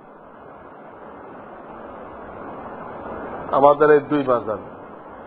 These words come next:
শাফি মাযহাবে একামতের শেষে উঠতে হবে, শাফি মাযহাব। হাম্বলি মাযহাবে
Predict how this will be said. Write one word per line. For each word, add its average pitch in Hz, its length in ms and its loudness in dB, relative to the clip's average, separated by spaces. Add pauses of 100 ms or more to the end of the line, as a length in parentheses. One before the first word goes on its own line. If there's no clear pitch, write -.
(2750)
শাফি 156 440 8
মাযহাবে 202 540 8 (220)
একামতের 175 580 6
শেষে 180 320 4
উঠতে 151 280 4
হবে, 101 240 2 (1000)
শাফি 151 320 8
মাযহাব। 104 340 0 (2000)
হাম্বলি 185 580 8
মাযহাবে 208 520 6